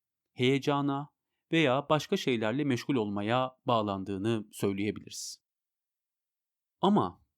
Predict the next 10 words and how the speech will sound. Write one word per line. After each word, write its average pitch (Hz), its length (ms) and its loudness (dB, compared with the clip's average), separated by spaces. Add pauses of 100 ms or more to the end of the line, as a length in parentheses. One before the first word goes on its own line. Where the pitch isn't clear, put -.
(120)
tüm 214 220 2
bu 151 120 4
hataları 98 480 0
yakından 101 540 -2
incelediğimizde 110 1120 -6 (640)
basitçe 117 500 -4
dikkatin 123 540 -6
dağılması 110 540 0
ile 95 240 -2
açıklanamayacak, 107 1080 -6